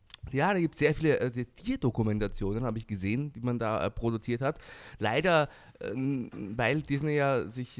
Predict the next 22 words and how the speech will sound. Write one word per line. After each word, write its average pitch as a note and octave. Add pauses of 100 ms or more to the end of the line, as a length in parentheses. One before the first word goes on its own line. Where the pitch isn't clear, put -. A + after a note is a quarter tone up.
nur C3
so A#2+
an, G2+
an, - (220)
eher C3+
familienfreundlich B2
ist, C3+
Disney A#2+
Plus A#2+
in A#2
dem G#2+
Fall, A#2+ (360)
gibt C#3
es D3
ja D3
bei, C3+
äh, - (160)
National B2+ (100)
Geographic, B2+
äh, A#2 (1120)
die, E3
die, D#3